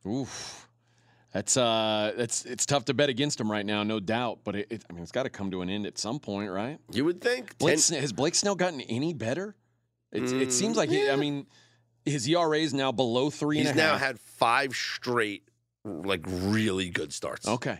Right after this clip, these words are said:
Speaker 1: I mean, maybe he's Blake Snell again.
Speaker 2: Yeah.
Speaker 1: So maybe that's
Speaker 2: So,
Speaker 1: a fair number.
Speaker 2: in his last one, two, three, four, his last five starts, he has thrown, uh, uh, tw-, thirty innings.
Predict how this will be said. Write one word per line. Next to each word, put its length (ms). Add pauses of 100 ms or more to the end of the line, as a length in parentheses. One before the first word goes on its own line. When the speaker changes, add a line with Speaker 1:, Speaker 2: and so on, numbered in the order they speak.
(140)
Speaker 1:
I 60
mean, 200
maybe 440 (100)
he's 240
Blake 240
Snell 320
again. 380
Speaker 2:
Yeah. 260
Speaker 1:
So 280
maybe 260
that's 220
Speaker 2:
So, 60
Speaker 1:
a 40
fair 160
number. 340 (140)
Speaker 2:
in 140
his 280
last 720
one, 460
two, 480
three, 420
four, 320
his 140
last 240
five 560
starts, 600 (680)
he 200
has 200
thrown, 720 (340)
uh, 520 (580)
uh, 240
tw-, 260
thirty 380
innings. 500